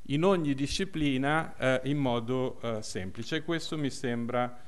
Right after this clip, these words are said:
un obiettivo che siamo riusciti a raggiungere. Naturalmente sono in programma anche pubblicazioni di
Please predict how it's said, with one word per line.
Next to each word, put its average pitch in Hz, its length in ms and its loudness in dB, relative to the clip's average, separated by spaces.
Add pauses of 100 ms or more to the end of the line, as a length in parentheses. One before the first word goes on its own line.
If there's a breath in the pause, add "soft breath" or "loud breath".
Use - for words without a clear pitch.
(300 loud breath)
un 120 640 2
obiettivo 117 1040 -2
che 110 300 -4
siamo 110 360 -2
riusciti 107 420 -6
a 104 60 0
raggiungere. 92 640 -6
Naturalmente 196 680 2
sono 156 340 2
in 127 80 0
programma 143 540 2
anche 147 260 0
pubblicazioni 165 840 -2
di 135 320 0